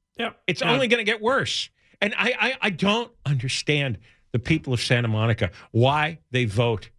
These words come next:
Speaker 2: for these political leaders. Why? That, I can't believe any of them wanna live like this. Uh, well, I, there's such a huge disconnect between the way, the way normal people want to live and, and,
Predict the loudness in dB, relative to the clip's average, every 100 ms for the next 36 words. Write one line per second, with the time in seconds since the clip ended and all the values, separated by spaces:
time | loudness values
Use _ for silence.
0 | _ 0 0 0 0 0 0 2 2 2
1 | -4 0 2 4 2 -2 -8 _ _ _
2 | -2 -2 -8 -14 _ -4 0 0 0 -4
3 | 0 2 0 0 2 2 2 2 4 2
4 | 2 2 0 -2 -2 -4 -6 -4 -2 -2
5 | -4 -10 _ _ _ _ _ _ _ _
6 | _ 0 0 0 -4 -2 -2 0 0 0
7 | 0 0 0 -6 0 0 0 0 0 2
8 | 0 2 2 0 -8 -20 _ _ _ _
9 | _ _ -2 0 0 2 2 2 0 -4
10 | -2 0 4 4 4 0 -2 -2 0 2
11 | 0 2 0 2 0 0 2 4 4 0
12 | -8 -20 _ _ 0 0 -4 -4 -4